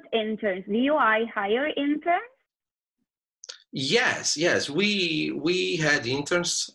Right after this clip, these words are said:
Speaker 2: um, and we will have interns, uh, as well. And, uh, it's a very good opportunity to meet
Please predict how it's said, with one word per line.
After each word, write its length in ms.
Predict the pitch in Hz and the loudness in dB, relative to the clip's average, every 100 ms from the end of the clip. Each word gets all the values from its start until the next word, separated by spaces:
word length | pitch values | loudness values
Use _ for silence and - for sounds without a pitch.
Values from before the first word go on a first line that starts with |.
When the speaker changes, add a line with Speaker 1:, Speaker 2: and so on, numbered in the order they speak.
| - | -6
Speaker 2:
um, 1040 | 107 98 95 95 92 90 87 87 82 82 113 | -2 -2 -2 -2 -2 0 -2 -2 -6 -8 -6
and 260 | 92 90 | -4 -2
we 100 | 92 | 2
will 200 | 131 143 | 2 2
have 280 | 120 123 156 | 0 -2 0
interns, 400 | 156 160 117 - | -2 -2 -2 -6
uh, 300 | 76 76 73 71 | -8 -10 -10 -10
as 140 | 80 - | -10 -2
well. 320 | 127 151 110 - - - - _ | 0 0 -2 -8 -14 -16 -18 _
And, 340 | 92 95 92 87 | -2 0 0 0
uh, 500 | 82 80 78 78 80 | -2 -2 -4 -4 -4
it's 100 | 78 | -2
a 80 | 110 | 0
very 760 | 120 135 131 127 127 120 - - | 2 2 2 0 -2 -2 -4 -4
good 180 | 117 117 | 0 0
opportunity 540 | 107 95 92 92 95 | -2 -4 -2 -4 -4
to 220 | - 82 | -6 -6
meet 260 | 82 80 | -6 -8